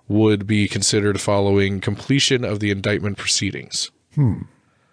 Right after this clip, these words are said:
Speaker 1: Now, after entering a not guilty plea for Castro on June twelfth, one of the attorneys, Craig Weintraub, said that although some of the charges against Castro were indisputable, he said, quote,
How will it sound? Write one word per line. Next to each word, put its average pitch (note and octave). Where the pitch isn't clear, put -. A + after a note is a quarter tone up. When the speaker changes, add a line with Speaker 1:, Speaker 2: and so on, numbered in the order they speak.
Speaker 1:
Now, G#2+
after A2+
entering A2+
a G2+
not B2
guilty G#3
plea C3
for B2
Castro A2
on G#2
June A#2+
twelfth, D3
one A#2+
of D3+
the C#3+
attorneys, D3
Craig A#2+
Weintraub, A2
said A2+
that A2+
although A#2
some C3+
of B2+
the A2+
charges A#2+
against G#2+
Castro A2+
were A#2+
indisputable, A2
he A#2+
said, A#2+
quote, G#2